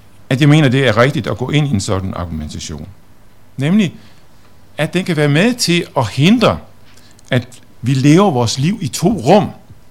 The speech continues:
Et, hvor det er troen og Bibelen, der gælder, og et andet, hvor det er denne verden og dens årsagsforhold, vi regner med. Vi tror, ja, og vi mener bestemt også, at vi tror, at det er historisk og virkeligt.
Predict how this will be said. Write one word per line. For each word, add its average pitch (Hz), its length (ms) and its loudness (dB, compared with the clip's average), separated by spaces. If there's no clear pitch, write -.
Et, 240 300 0
hvor 160 140 0
det 120 120 2
er 107 40 -4
troen 208 480 4
og 117 120 -2
Bibelen, 170 520 -2
der 147 80 2
gælder, 170 340 0
og 165 80 -4
et - 80 -4
andet, 131 340 0
hvor 113 120 0
det 120 140 2
er 113 40 2
denne 127 260 2
verden 117 360 2
og 90 80 -6
dens 123 360 -6
årsagsforhold, 90 760 -6
vi 101 120 -6
regner 85 300 -6
med. 64 160 -12
Vi 170 100 -2
tror, 190 380 2
ja, 87 240 -4
og 113 80 -8
vi 139 60 0
mener 165 180 0
bestemt 175 300 0
også, 175 120 0
at - 20 -8
vi 175 60 -2
tror, 185 300 0
at 120 120 -2
det 131 60 0
er 117 40 2
historisk 160 480 2
og 110 80 -4
virkeligt. 135 380 -2